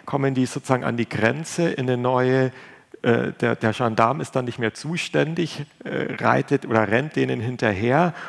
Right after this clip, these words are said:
und gleichzeitig ganz clever hat sich die Frau aus dem Dorf, hat gemerkt, dass da irgendwas nicht stimmt und ist dann, findet die dann wieder und dann treffen sie sich wieder. Also das war, das ist so eine Szene. Äh,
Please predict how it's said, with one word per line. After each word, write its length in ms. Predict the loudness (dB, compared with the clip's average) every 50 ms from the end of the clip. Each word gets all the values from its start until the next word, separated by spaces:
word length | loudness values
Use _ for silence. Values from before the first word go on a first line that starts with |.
| -8
und 160 | -6 -6 0 2
gleichzeitig 640 | 4 4 4 2 0 -2 -2 -2 -2 -2 -6 -4
ganz 280 | -2 -2 -2 -2 -6 -10
clever 360 | -4 -2 -2 0 2 0 0
hat 120 | 0 -2 -4
sich 180 | -6 -10 -8 -6
die 100 | -10 -10
Frau 360 | -8 -2 2 2 4 4 2
aus 160 | -2 -4 -4
dem 140 | -6 -8 -2
Dorf, 320 | 0 2 2 2 2 0
hat 160 | -4 -6 0
gemerkt, 380 | 0 0 2 2 0 0 0 -2
dass 120 | -6 -2
da 120 | -2 -2 -2
irgendwas 300 | 0 -2 -2 -2 -2 -2
nicht 180 | -6 -4 -4
stimmt 440 | -2 2 2 2 2 0 -6 -8 -14 -14 -16 -16 -16 -18 -8 _
und 340 | 2 2 2 0 -6 -10 -18 -18 -8
ist 200 | -8 -8 -2 0
dann, 220 | 0 0 0 -2 -8
findet 400 | -6 2 2 2 2 2 -2 -2
die 80 | -2 0
dann 220 | 2 2 2 2
wieder 180 | 0 0 0 0
und 80 | 2 0
dann 140 | -2 -2
treffen 320 | 0 -2 -2 -2 -2 -6 -6
sie 100 | -6 -6
sich 260 | -6 -8 -10 -8 -6
wieder. 320 | -4 0 0 0 0 -2 -6 -10 -10 -10 -8 -8 -10 -10 -12 -8 0
Also 220 | 0 2 2 2
das 180 | 0 0 0 2
war, 80 | 0
das 80 | 0 0
ist 120 | -4 -2
so 120 | -2 0 4
eine 320 | 4 4 4 4 2 -2
Szene. 680 | -4 -6 -10 -4 0 2 2 2 2 2 2 2 0 0 -4 -12 -14 -14 -14 -14 -16 -12 -8
Äh, 120 | -8 -8